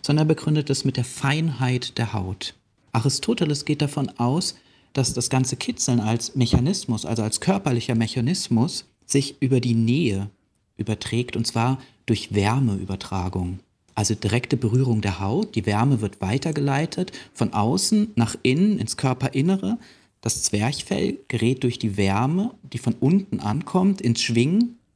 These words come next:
und dadurch entsteht so etwas wie ein Luftdruck und der muss raus und der kommt raus, dieser Überdruck an Wärme im Inneren durch das Lachen. Und so stellt er sich das als eine Wärmeleitung vor.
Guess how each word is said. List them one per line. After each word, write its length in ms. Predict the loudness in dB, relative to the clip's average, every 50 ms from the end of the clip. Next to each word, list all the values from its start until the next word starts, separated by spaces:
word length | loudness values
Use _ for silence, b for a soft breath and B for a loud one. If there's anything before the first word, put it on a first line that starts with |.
| _ _ _ _ _ _ _ _ _ _ _ 0
und 140 | 2 4 4
dadurch 260 | 4 2 2 -2 -2
entsteht 300 | -4 -2 0 0 0 2
so 60 | 0 -4
etwas 260 | -2 -2 -4 -4 -4
wie 100 | -4 -2
ein 160 | -2 0 2
Luftdruck 600 | 2 2 0 0 -6 -14 -10 -6 -4 -4 -2 0
und 140 | 0 2 2
der 80 | 2 2
muss 280 | 2 0 0 -2 -2
raus 340 | -2 0 0 0 0 -2 -2
und 120 | -4 -2 -2
der 80 | -2
kommt 320 | -2 -2 -2 -2 -2 0 0
raus, 320 | 0 2 2 0 -2 -4
dieser 240 | -4 -2 -2 -2 0
Überdruck 640 | 0 0 0 0 -2 -4 -4 -2 -2 -2 -2 -4 -18 B B B B B B -6
an 240 | -2 0 2 2 4
Wärme 360 | 4 4 4 4 4 4 4 2
im 140 | 0 0
Inneren 380 | 0 2 2 2 2 2 -2 -2
durch 160 | -2 -2 -2
das 160 | -2 -4 0
Lachen. 440 | 2 2 2 2 0 -4 -6 -8 -8 _ _ _ _ _ _ -2
Und 120 | 0 2
so 80 | 2 0
stellt 260 | 0 0 -2 0 0
er 80 | -2
sich 260 | -2 -2 -4 -4 -6 B B B B B -6
das 120 | -6 -4
als 200 | -4 -6 -4 0
eine 140 | 0 0 2
Wärmeleitung 920 | 2 0 2 2 0 0 -2 -2 -2 -2 -4 -4 -6 -6 -6 -6 -6 -6
vor. 440 | -2 0 0 2 2 -2 -6 -8